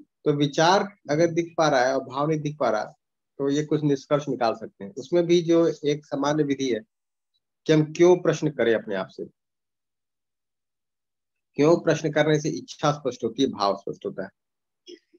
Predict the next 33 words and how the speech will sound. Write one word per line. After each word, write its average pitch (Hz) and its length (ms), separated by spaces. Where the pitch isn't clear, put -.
जैसे 135 300
मैं 143 240
अगले 127 320
से 143 80
प्रतिस्पर्धा 120 540
करना 104 260
चाहता 92 300
हूँ, 92 120
क्यों? 104 160
हम्म, 98 120
उससे - 160
आगे 117 220
निकलना 107 380
चाहता 98 280
हूँ, 98 180
क्यों? 95 200
तो 135 60
इस 151 260
तरह 185 140
से 180 100
अगर 170 180
हम 160 180
पूछेंगे 151 360
ना 123 100
क्यों 131 320
प्रश्न, 123 280
तो 135 80
हमको 131 240
वहाँ 143 140
इच्छा 123 320
स्पष्ट - 340
होती 101 240
है, 101 80